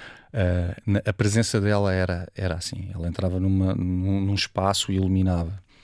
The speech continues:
Ahm, então ela trouxe muito dessa luz e trouxe uma coisa que eu acho que,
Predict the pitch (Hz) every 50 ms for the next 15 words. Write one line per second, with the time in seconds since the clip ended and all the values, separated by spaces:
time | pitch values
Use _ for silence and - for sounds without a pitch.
0 | _ - - - - - - - - - - - - - - - - 101 98 98
1 | 95 95 95 95 98 - - - 110 107 - 127 123 120 120 120 - 127 120 110
2 | - - - - - - - 107 101 101 95 92 - - - 98 92 90 - -
3 | 101 95 92 90 90 90 90 - - - - 104 101 101 101 - - 120 120 -
4 | 131 123 113 - 127 117 120 110 - 123 117 117 117 113 - - - - - -
5 | - 117 113 113 113 110 110 110 110 110 110 95